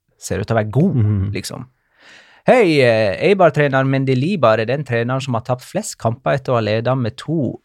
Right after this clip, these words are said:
Speaker 1: mål i dette årtusen. Det har skjedd fem ganger.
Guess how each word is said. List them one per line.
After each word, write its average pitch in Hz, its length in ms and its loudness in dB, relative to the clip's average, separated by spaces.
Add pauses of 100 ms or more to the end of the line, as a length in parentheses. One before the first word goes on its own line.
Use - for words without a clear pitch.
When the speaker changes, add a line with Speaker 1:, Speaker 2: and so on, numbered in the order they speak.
(140)
Speaker 1:
mål 117 560 2
i 110 80 -4
dette 107 260 -4
årtusen. 107 640 -4 (320)
Det - 40 -4
har 226 80 2
skjedd 254 180 2
fem 208 180 2
ganger. 143 320 0